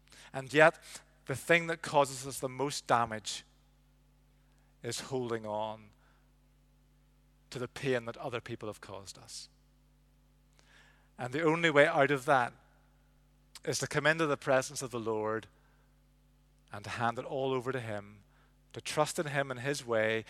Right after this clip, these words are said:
that He is the God of justice, that He will sort it all out,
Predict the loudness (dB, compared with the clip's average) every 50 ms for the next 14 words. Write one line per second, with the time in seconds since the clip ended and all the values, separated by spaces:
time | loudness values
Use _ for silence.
0 | -12 -16 -14 -14 -12 -8 -2 0 0 0 0 -2 -2 0 0 0 0 -2 -4 -4
1 | -4 -4 -4 -4 -6 -8 -8 -6 -6 -6 -8 -10 -10 -12 -18 -14 -12 -10 -8 -4
2 | 0 0 2 2 0 0 2 2 2 2 2 0 0 0 0 0 0 -2 -2 -2
3 | -4 -8 -12 -16